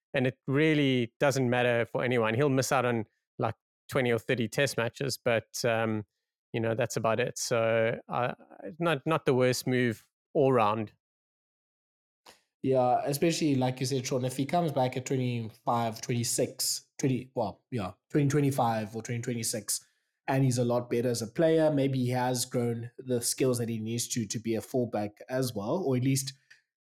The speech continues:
Speaker 2: be able to play in fullback, then that benefits England rugby a lot more. Um, yeah, I think this is, I think we're in agreement that f-, the top fourteen is probably the best league in the world. So, yeah,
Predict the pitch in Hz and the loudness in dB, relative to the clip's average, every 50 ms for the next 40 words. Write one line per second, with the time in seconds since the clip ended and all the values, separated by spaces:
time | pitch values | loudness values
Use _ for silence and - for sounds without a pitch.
0 | _ _ - 135 123 127 127 120 127 127 - 120 - - 143 139 135 131 123 - | _ _ 0 2 2 4 2 2 0 -2 -4 -8 -4 0 0 2 2 0 0 -2
1 | 131 120 101 113 110 104 101 - - 123 120 113 113 117 123 120 120 113 - - | -4 -4 -4 -4 -6 -6 -6 -4 -2 -2 0 -2 -2 -4 -4 -4 -4 -4 -4 -8
2 | - - 127 120 117 120 - - 117 - - 123 117 117 113 110 107 110 110 110 | -6 -4 -2 -2 -2 -2 -4 -6 -6 -4 -4 -4 -4 -4 -6 -6 -6 -6 -6 -6
3 | 107 117 113 107 104 104 104 _ - 101 95 98 107 147 - _ _ _ _ _ | -4 -4 -4 -4 -4 -6 -6 _ -12 -16 -14 -10 -10 -10 -12 _ _ _ _ _
4 | _ _ - 127 127 123 123 120 113 - - _ - 147 147 123 110 - - - | _ _ -6 -2 -2 0 0 -2 -4 -6 -12 _ 0 2 2 2 2 0 -4 -10
5 | _ _ _ - 143 - 147 139 131 135 - 139 127 - 151 143 135 117 - - | _ _ _ -14 -6 0 0 0 2 0 0 0 0 2 2 2 2 2 -2 -6
6 | _ _ _ _ _ _ _ _ _ _ _ _ _ _ _ _ _ _ _ _ | _ _ _ _ _ _ _ _ _ _ _ _ _ _ _ _ _ _ _ _
7 | _ - - 135 131 143 135 135 123 120 120 117 - 147 143 139 135 123 123 117 | _ -10 -8 -2 -2 -2 0 0 0 0 -2 -2 0 2 2 2 2 0 -2 -4
8 | - - - - - - 123 120 117 117 113 - - 170 - - 139 135 139 139 | -6 -6 -14 -10 -4 -2 0 0 0 -2 -2 -2 -2 -4 -2 0 -2 -2 -2 -2
9 | 123 117 113 113 107 - - 143 120 123 113 110 98 - 110 110 - - 120 113 | -4 -4 -4 -6 -8 -6 -4 -4 -2 -2 -2 -6 -4 -6 -4 -4 -4 -4 -4 -6
10 | 113 107 104 101 101 117 123 107 104 107 104 - - - 113 104 101 104 101 104 | -6 -6 -8 -6 -2 0 0 0 0 -4 -6 -6 -6 -6 -6 -6 -8 -8 -8 -6
11 | 101 87 | -6 -8